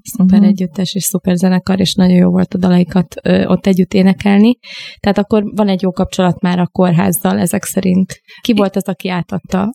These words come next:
Speaker 1: ö?
Speaker 3: Petrőc Júlia, az alapítványunk szakmai vezetője adta át a, az összegyűlt összeget, és, ö, ő is, ö,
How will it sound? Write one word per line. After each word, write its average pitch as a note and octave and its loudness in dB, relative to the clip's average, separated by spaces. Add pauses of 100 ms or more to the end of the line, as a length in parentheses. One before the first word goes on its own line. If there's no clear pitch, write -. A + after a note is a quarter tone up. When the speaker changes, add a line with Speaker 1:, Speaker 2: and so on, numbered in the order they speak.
Speaker 1:
ö? G#3+ -4
Speaker 3:
Petrőc G#3+ -2
Júlia, G3 2
az F#3+ 0
alapítványunk F#3 0
szakmai F#3 -2
vezetője F3 -2
adta F3+ -4
át F3 -2
a, F#3 0 (240)
az - -10
összegyűlt F3+ -2
összeget, A3 0
és, G3 2
ö, F#3 -4 (480)
ő G3+ -4
is, F3+ 0
ö, F3+ -10